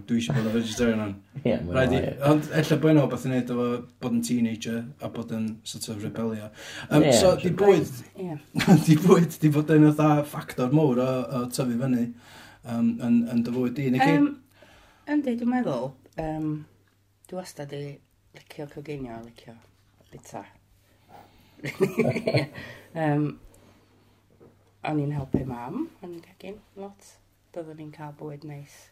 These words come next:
Speaker 2: Oedd hi o hyd yn trio reseitio gwahanol, ta?
Speaker 3: Wel,
Speaker 2: Oedd hi'n,
Speaker 3: dwi'm yn
Speaker 2: oedd efo
Speaker 3: cofio
Speaker 2: staple meal?
Speaker 3: Na, oedd o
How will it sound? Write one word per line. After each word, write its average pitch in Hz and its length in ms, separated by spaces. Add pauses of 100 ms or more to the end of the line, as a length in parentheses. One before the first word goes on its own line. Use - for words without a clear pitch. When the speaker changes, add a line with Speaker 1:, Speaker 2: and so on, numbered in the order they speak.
(340)
Speaker 2:
Oedd 127 220
hi 131 80
o 123 100
hyd 135 260
yn 131 180 (340)
trio 123 340
reseitio 117 480
gwahanol, 120 480
ta? - 180 (460)
Speaker 3:
Wel, 302 140
Speaker 2:
Oedd 294 80
hi'n, - 220
Speaker 3:
dwi'm 294 200
yn 294 60
Speaker 2:
oedd 294 80
efo - 80
Speaker 3:
cofio 302 240
Speaker 2:
staple 262 320 (300)
meal? 95 260
Speaker 3:
Na, 240 180 (220)
oedd 196 240
o 196 80